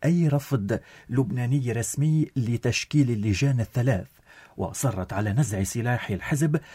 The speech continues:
مستعيضة عن الجدول الزمني بتعبير بأسرع وقت ممكن. في الحقيقة، إن التعويل على عاملي الحوار والوقت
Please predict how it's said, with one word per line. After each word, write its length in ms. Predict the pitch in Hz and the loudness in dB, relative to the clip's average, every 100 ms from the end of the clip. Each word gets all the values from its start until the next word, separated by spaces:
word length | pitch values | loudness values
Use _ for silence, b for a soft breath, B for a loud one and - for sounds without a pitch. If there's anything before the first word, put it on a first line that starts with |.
| B - | B 2
مستعيضة 840 | 165 - 151 170 180 151 147 131 | 2 2 2 4 4 4 4 2
عن 140 | 110 113 | 2 2
الجدول 520 | 92 101 110 123 123 | 4 2 2 0 0
الزمني 520 | 101 120 123 143 147 | 0 0 2 2 2
بتعبير 760 | 120 127 107 95 135 165 185 185 B B | 0 0 -2 0 2 4 4 0 B B
بأسرع 720 | 107 135 - 135 - 135 117 131 127 | 2 2 4 0 2 0 2 2 2
وقت 500 | 104 104 - - - 127 120 | 2 2 0 -4 0 2 2
ممكن. 380 | 92 78 - - - - _ _ B B B B B | 0 -2 -8 -14 -16 -20 _ _ B B B B B
في 100 | 190 | 6
الحقيقة، 640 | - - 233 208 185 170 160 | 6 2 -2 2 4 6 6
إن 260 | 160 135 | 6 6
التعويل 680 | 131 - 104 139 165 151 123 | 4 4 2 4 4 6 4
على 240 | 107 120 | 4 2
عاملي 560 | 107 127 131 123 151 139 | 2 2 2 2 4 2
الحوار 640 | 104 127 95 123 139 120 | 2 0 2 2 2 2
والوقت 600 | 101 107 127 - - - | 0 0 -2 -4 -12 -6